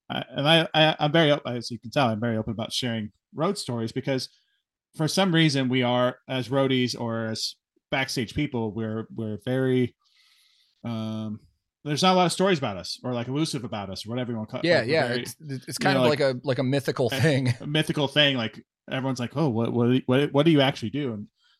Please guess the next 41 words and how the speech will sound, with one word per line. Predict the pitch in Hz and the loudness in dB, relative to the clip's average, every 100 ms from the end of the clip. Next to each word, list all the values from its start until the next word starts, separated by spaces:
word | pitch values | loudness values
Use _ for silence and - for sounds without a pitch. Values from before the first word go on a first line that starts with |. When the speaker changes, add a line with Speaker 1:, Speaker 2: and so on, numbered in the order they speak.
| _ | _
Speaker 1:
um, | 104 110 107 101 _ _ - | -6 -4 -4 -6 _ _ 0
I | 202 | 4
posted, | 214 185 | 4 6
like, | 151 135 - | 2 0 -8
some | - 135 | -6 -2
videos | 131 127 131 123 - - _ - | 0 2 2 0 -2 -10 _ -10
when | 135 | -4
I | 131 | -2
was | 120 | 0
doing | 127 | 2
Omaha | 117 113 | 2 2
Shaw | 113 165 180 | 2 2 2
stuff | - 123 | 0 -6
of, | 113 | -8
like, | 104 - - | -10 -12 -6
us | 123 127 - - - | -4 -4 -8 -12 -6
doing | 131 120 113 | -4 -4 -6
backstage | - 127 - 127 120 - | -4 -4 -2 -4 -4 -6
Speaker 2:
Mm-hmm. | 131 175 | -4 -2
Speaker 1:
goofy | 247 110 | -2 -4
stuff. | - 151 120 - _ _ _ _ _ | -2 0 0 -4 _ _ _ _ _
Like, | 127 110 110 - | -6 -6 -6 -8
and, | 131 127 127 123 | -6 -4 -4 -2
uh, | 123 117 120 120 - _ _ _ _ _ | -2 0 -2 -4 -8 _ _ _ _ _
I | 113 | 0
had | 185 | 2
a | 190 | 4
lot | 170 | 2
of | 170 | 2
people, | 175 143 | 0 -2
like, | 127 117 | -2 -2
I'm | 117 | -4
not, | 113 - - | -6 -8 -12
I'm | |
not | 127 | -14
trying | - 135 117 | -6 -4 -4
to | _ _ _ - - | _ _ _ -8 -2
be | 113 | 0
whatever, | 113 143 139 | 2 0 0
but, | 120 117 - | -2 -4 -6
like, | 113 | -8